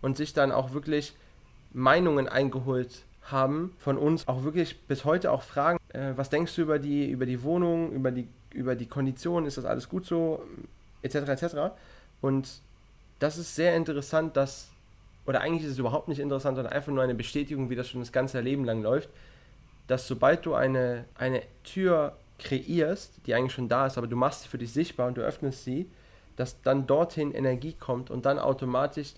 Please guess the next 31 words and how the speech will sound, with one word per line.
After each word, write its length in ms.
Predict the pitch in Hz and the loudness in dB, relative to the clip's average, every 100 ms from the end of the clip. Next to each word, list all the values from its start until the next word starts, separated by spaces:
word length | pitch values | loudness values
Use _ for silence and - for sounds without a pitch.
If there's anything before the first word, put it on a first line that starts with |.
| - | -4
auch 220 | 127 - | -2 -2
Energie 280 | 127 127 139 | -4 -4 -4
vom 220 | 143 123 | -4 -2
Leben 240 | 123 135 | -2 -4
zu 140 | 135 120 | -6 -6
dir 160 | 123 | -8
zurückkommt, 580 | - 127 151 - 127 127 - - - | -6 -8 -6 -4 -4 -4 -12 -20 -14
wie 200 | - 123 | -4 0
in 80 | 147 | 2
unserem 600 | 147 147 143 139 135 127 - | 2 2 2 4 2 0 -10
Fall 320 | - - 139 | -4 4 6
dann, 200 | 135 127 | 6 2
dass 120 | 123 - | 0 0
dann 140 | 123 | 0
auf 80 | 123 | 0
einmal 220 | 131 127 | 2 0
Freunde, 500 | - 139 143 139 131 | 4 6 6 6 2
ohne 160 | 131 123 | 0 -2
dass 160 | 123 | -2
sie 60 | 123 | -6
es 120 | 120 | -4
wissen, 200 | 139 139 | -4 -2
auf 120 | 127 | -4
uns 220 | 123 120 | -4 -6
zukommen 380 | - 165 - 127 | -6 -6 -4 -4
und 100 | - | -2
uns 220 | 127 - | -4 -4
genau 520 | 139 127 135 165 233 262 - - - | -2 2 6 6 6 2 -12 -20 -14
zu 160 | - | -10
diesem 380 | 135 156 165 175 | -6 -2 0 0
Thema 480 | - 156 151 147 | 0 2 4 2